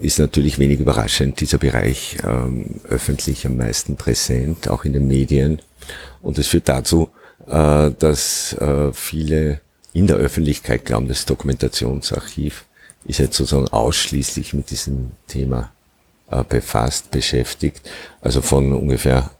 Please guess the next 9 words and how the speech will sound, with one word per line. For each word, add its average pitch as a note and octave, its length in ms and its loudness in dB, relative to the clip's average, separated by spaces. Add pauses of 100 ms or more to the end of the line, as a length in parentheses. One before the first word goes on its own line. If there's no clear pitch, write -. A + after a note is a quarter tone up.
(120)
ich A#1+ 80 -6
glaub, - 220 -8
neunzehn B1 580 -2
Leuten, A1+ 440 -4 (440)
äh, C2+ 100 -2
sind C#2 200 0
gerade A#1+ 280 2
mal B1 200 2 (100)
zwei B1+ 680 2